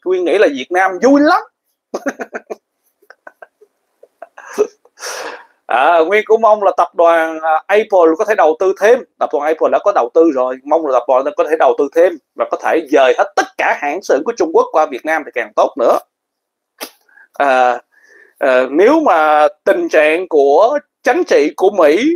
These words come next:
và của Trung Quốc đến một cái giai đoạn mà nó căng thẳng và Mỹ và Trung Quốc không thể còn bước vào một cái sự xung đột trực tiếp thì tất nhiên những hãng xưởng ở Mỹ, ở tại Trung Quốc sẽ rời đi hết. Và những cái quốc gia sẽ có lợi,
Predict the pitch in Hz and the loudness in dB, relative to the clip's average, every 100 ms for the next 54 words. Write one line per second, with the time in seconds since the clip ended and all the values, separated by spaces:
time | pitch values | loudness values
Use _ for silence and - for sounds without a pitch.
0 | 285 - 139 - 220 202 185 233 262 233 | -4 -2 -2 -2 0 0 2 0 0 -2
1 | 247 202 202 185 160 139 123 131 143 147 | -4 -6 -2 0 0 0 0 -2 -6 -8
2 | 131 139 185 202 202 165 147 139 339 _ | -2 -2 -2 -4 -6 -8 -8 -8 -14 _
3 | _ _ _ _ _ _ _ - 123 147 | _ _ _ _ _ _ _ -6 0 0
4 | 147 143 254 240 - 175 226 262 - 180 | 2 0 2 -2 0 0 0 0 -2 -2
5 | 175 - 147 135 127 _ _ _ 214 339 | -4 -2 -2 -2 -8 _ _ _ 0 0
6 | - 147 135 127 127 123 - 135 - 196 | 2 0 2 2 -2 -6 -4 -4 0 0
7 | 170 135 - 151 - 302 - _ _ _ | 2 -2 -2 -8 -2 -2 -4 _ _ _
8 | _ _ _ _ - - 311 - 220 214 | _ _ _ _ -4 0 0 2 2 2
9 | 196 233 156 143 269 - 160 135 - 147 | -2 -6 -6 -6 -4 0 0 0 0 2
10 | 190 247 170 139 - 175 180 165 180 170 | 2 2 0 0 0 -2 -2 -6 -6 -4
11 | 214 - 170 160 131 117 143 - - _ | -4 -2 -4 -2 -2 -4 -4 -4 -4 _
12 | _ _ _ _ _ - _ _ _ 135 | _ _ _ _ _ -20 _ _ _ -2
13 | 151 143 208 240 - 202 202 196 196 175 | -2 -2 -2 0 0 0 2 2 2 -2
14 | 185 - 247 185 127 117 | -6 -2 0 2 2 0